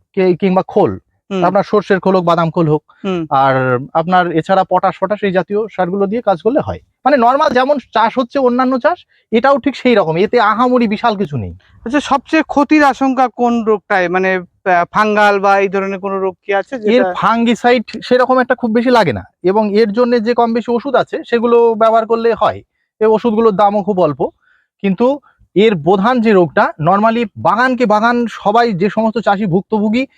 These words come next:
Speaker 1: এই মানে পাতা কোঁকড়ানো নিয়ে, মানে
Speaker 2: আচ্ছা।
Speaker 1: কোঁকড়া লেগে যাওয়া, কোঁকড়া লেগে পুরো বাগানকে বাগান শেষ হয়ে যাওয়া।
Speaker 2: তা আপনার
Speaker 1: কিন্তু
Speaker 2: তো সেরকম
Speaker 1: আপনি
Speaker 2: কোঁকড়ানো বাগান তো এখানে দেখছি না
Speaker 1: না,
Speaker 2: গাছ।
Speaker 1: আপনি সেরকম একটা দেখবেন না, এই টোটাল জমিটায় হয়তো দশটা কি বারোটা হয়তো আছে।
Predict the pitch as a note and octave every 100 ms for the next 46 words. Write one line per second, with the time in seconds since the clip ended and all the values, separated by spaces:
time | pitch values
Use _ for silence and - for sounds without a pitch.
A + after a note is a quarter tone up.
0 | _ - F3 F3 F#3+ - _ - F3+ A3+
1 | - B3+ A3+ G#3 E3+ A#2+ F#2 F2 _ _
2 | G#3+ F#3 E3+ C4+ C4 A#3+ G3+ C3+ G#2+ F#2
3 | - A3 A#3 A3+ B3 A3+ A3+ A3 G#3+ G3
4 | G3 F#3 - D3 C3 G2 E2+ - - C#4
5 | A#3+ C#4 A#3+ D4+ D#4 D#4 - C#4 B3+ D4
6 | D4 C#4+ C#4 C#4 B3+ C#4 C4 C4 A#3+ F3
7 | F#3 D3+ A#2+ F3 F#3+ G#3+ - A3+ A3+ A3+
8 | A3+ G#3 G3+ D#3 C#3+ F3+ G#3 A3 A3+ A#3
9 | G#3 A3 A#3 A3 A3+ A3 G#3 G3+ - A#3
10 | A3+ A3+ G3+ G#3 G#3+ A3 - G#2 _